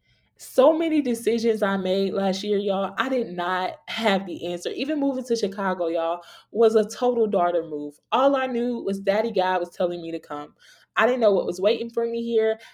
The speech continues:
I didn't know how it would work out. I couldn't plan it. I couldn't perceive it. I couldn't calculate it.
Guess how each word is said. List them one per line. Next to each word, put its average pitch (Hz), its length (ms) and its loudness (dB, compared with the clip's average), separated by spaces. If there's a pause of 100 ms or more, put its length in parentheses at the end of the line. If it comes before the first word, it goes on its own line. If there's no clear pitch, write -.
(160)
I 214 100 0
didn't 240 240 2
know 196 380 4
how 196 240 0
it 160 80 0
would 165 100 0
work 175 320 0
out. 226 400 4
I 214 100 -4
couldn't 208 380 -2
plan 240 340 -2
it. 233 160 2
I 214 100 -6
couldn't 208 320 -4
perceive 233 520 -6
it. 220 160 6
I 202 100 -2
couldn't 202 400 0
calculate 262 600 -2
it. 262 180 -2